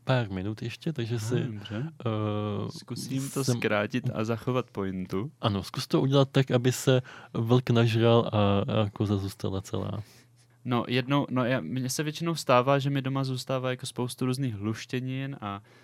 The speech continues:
Speaker 2: těstoviny nebo rýže a takové věci.
Speaker 1: A je ti velmi líto to vyhodit, neb velkým tématem ve světě je teďka
Speaker 2: A plýtvání s jídlem.
Speaker 1: potravinami, přesně tak.
Speaker 2: A to já nikdy nedělám zase, to jako musím říct, že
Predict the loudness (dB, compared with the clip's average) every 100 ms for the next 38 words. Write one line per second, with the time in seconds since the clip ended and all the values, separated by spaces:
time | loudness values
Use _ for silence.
0 | -20 _ _ -8 -8 -6 -4 -2 -2 -2
1 | -4 -4 -4 -4 -6 -4 -2 -2 -4 -10
2 | -8 -6 -4 -4 -6 -6 -8 -8 -20 _
3 | _ 4 6 4 0 -6 -8 0 2 4
4 | 6 6 4 0 0 2 4 2 0 -2
5 | -4 -2 0 0 -2 -12 -20 -18 -6 -2
6 | 0 0 0 2 2 2 0 0 0 -2
7 | 0 0 0 0 2 4 2 0 -6 -6
8 | 0 2 2 -4 -14 -10 -8 -6 -6 -6
9 | -2 0 0 -2 -2 -6 -4 -4 -2 -2
10 | -2 -2 0 0 -2 -4 -6 -10 -6 -6
11 | -2 -2 -4 -8 -2 2 4 2 -2 -2
12 | -2 -2 -4 -6 -8 -10 -8 -6 -6 -8
13 | -10 -8 -10 -8 -12 -4 -2 -2